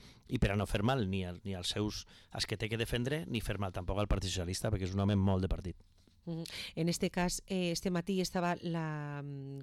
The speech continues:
Speaker 2: consellera de, de Salut Universal,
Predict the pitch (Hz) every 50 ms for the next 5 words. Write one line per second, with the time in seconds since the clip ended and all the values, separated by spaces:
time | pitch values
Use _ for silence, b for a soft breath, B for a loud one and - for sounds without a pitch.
0 | - - - 156 151 - - 147 139 147 151 160 165 160 160 156 147 139 143 143
1 | 143 139 135 135 135 139 135 135 135 131 - - 156 147 - 143 139 147 - -
2 | 156 151 - - 165 156 151 135 135 - - - 196 185 175 185